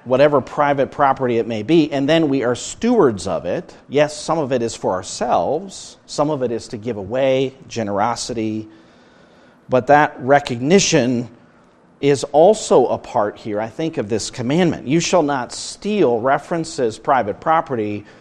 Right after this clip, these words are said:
How does that come into our possession? It comes through work. Work is a part of what God has ordained to obtain those things. Now, that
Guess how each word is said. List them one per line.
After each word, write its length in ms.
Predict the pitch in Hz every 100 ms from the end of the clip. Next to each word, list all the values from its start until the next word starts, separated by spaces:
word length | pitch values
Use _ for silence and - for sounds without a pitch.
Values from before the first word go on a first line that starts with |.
| -
How 220 | - 151
does 200 | 156 139
that 200 | 143 127
come 180 | - 160
into 140 | 135 123
our 140 | 110
possession? 520 | 110 110 143 - 117
It 120 | 110
comes 260 | - 120 120
through 220 | - 113
work. 400 | 101 120 127 -
Work 400 | 113 123 147 151
is 120 | 131
a 60 | 120
part 400 | - - 143 139
of 160 | 107 104
what 220 | 113 117
God 260 | 110 113
has 240 | 104 98 98
ordained 720 | 98 90 120 127 98 98 92
to 160 | 107
obtain 420 | 98 - 117 107 95
those 240 | 85 -
things. 560 | - 120 71 - - - _ _ _ _ _ - _ _ _ - - - - - - - - -
Now, 140 | - 147
that 400 | 175 160 -